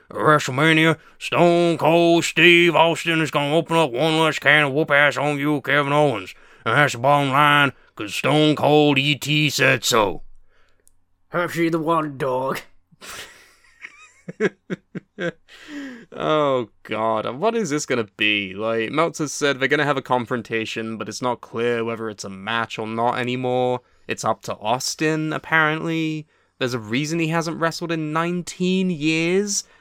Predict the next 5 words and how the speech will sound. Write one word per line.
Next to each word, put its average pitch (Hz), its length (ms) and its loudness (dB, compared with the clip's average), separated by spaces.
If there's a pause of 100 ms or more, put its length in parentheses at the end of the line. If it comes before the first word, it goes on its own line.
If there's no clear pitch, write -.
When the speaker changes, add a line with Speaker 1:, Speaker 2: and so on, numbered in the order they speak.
(120)
Speaker 1:
Nineteen 277 1080 0 (260)
years, 180 840 2
Andrew. 202 480 0
Speaker 2:
'Cause 254 140 -6
his, 254 300 -8